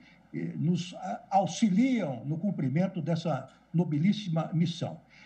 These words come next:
Queria dizer rapidamente algumas palavras, senhor presidente. Eu não ignorei, quando eu me manifestei, que a defesa não tinha sido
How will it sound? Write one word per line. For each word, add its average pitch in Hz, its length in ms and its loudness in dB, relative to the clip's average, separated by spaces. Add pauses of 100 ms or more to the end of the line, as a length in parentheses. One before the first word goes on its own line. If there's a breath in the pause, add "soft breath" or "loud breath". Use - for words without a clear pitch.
(200 loud breath)
Queria 285 200 -2
dizer 226 260 0
rapidamente 196 840 0
algumas 175 280 0
palavras, 113 500 -2
senhor 127 140 -8
presidente. 107 400 -8
Eu 220 140 -2
não 277 260 0
ignorei, 170 840 0
quando 165 480 0
eu 151 100 -2
me 139 140 -2
manifestei, 135 800 -4 (260 loud breath)
que 175 160 2
a 165 120 4
defesa 151 880 -2
não 170 200 2
tinha 165 460 0
sido 127 580 -2